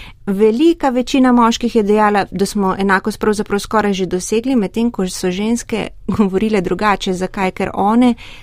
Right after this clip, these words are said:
svoje življenje živijo iz situacije spola, ki je podrejen. Moški pa o njih razmišljajo iz situacije, ki jim jo omogoča njihov pri-, privilegiran položaj v družbi.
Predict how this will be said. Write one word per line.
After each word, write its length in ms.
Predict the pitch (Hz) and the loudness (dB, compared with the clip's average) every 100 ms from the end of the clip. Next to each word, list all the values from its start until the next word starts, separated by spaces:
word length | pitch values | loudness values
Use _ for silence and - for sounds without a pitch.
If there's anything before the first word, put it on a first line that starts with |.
| - | -12
svoje 600 | - 202 208 208 202 196 190 | -8 0 2 2 0 -2 -2
življenje 640 | 180 190 185 190 214 233 | 0 0 0 0 2 2
živijo 420 | 190 190 196 226 | 2 -2 0 0
iz 140 | 208 196 | 0 -4
situacije 600 | - 180 196 202 - 208 | -8 -6 -4 -4 -4 -6
spola, 360 | - - 185 190 | -4 -2 0 0
ki 160 | - | -2
je 100 | 180 | -4
podrejen. 680 | 175 269 294 - - 156 185 - - - | -2 -2 -2 -2 -4 -4 -4 -8 -14 -4
Moški 520 | 170 165 196 - 311 | 0 2 0 0 -2
pa 120 | - | 0
o 80 | 226 | 2
njih 200 | 220 233 | 2 2
razmišljajo 600 | 233 196 220 208 208 190 - - - | 0 0 0 -2 -2 -2 -2 -8 -8
iz 120 | 196 | -8
situacije, 760 | - 185 196 185 196 - 233 214 - - | -6 -6 -2 0 -2 0 0 0 -10 -10
ki 180 | - 233 | 2 6
jim 200 | 269 254 | 8 6
jo 180 | 220 | 6
omogoča 560 | 214 202 185 185 202 196 | 2 0 0 0 0 0
njihov 280 | 190 190 190 | -2 -2 -4
pri-, 260 | - 190 - - | 0 -2 -2 -4
privilegiran 840 | 190 185 185 180 175 208 277 214 | -2 2 2 2 4 4 4 2
položaj 480 | 175 - 165 - - | -2 -6 -6 -6 -8
v 60 | - | -8
družbi. 440 | - - - - | -6 -8 -8 -12